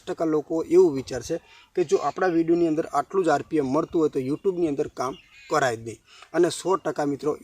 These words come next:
એ પણ સત્ય છે. પણ મિત્રો એક મોટિવેશન તમને હું આપીશ, એ ધ્યાન આપજો.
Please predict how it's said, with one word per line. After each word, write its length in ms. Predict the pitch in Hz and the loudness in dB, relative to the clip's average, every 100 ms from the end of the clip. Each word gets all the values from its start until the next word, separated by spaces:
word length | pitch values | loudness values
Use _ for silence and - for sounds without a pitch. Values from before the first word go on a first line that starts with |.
| 156 | -2
એ 40 | |
પણ 180 | 170 160 | 0 -2
સત્ય 380 | - 147 - 127 | -4 -6 -6 -8
છે. 120 | - | -8
પણ 200 | - 127 | -10 -8
મિત્રો 220 | 139 165 - | -4 -4 0
એક 140 | 180 - | 0 2
મોટિવેશન 540 | 175 180 185 175 - 170 | 0 2 2 2 0 -2
તમને 220 | 170 165 | 0 0
હું 180 | 143 165 | 2 0
આપીશ, 280 | 151 170 - 160 | 0 -2 -4 -4
એ 100 | 156 | -4
ધ્યાન 240 | 147 135 | -2 -4
આપજો. 260 | 117 120 | -4 -6